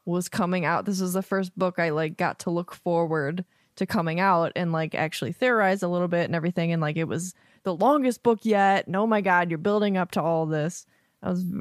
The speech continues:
a very excited fifteen-year-old, for sure. Um, so Harry glares at him,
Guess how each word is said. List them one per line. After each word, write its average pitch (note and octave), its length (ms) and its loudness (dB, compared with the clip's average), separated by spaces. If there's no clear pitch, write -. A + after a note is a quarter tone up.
a F#3+ 80 -2
very F3+ 400 0
excited E3 500 -2
fifteen-year-old, - 800 -6
for - 140 -4
sure. - 280 -8
Um, F3+ 340 0
so A3 140 -2
Harry A#3 240 4
glares F#3+ 380 0
at F3+ 80 0
him, F3 320 0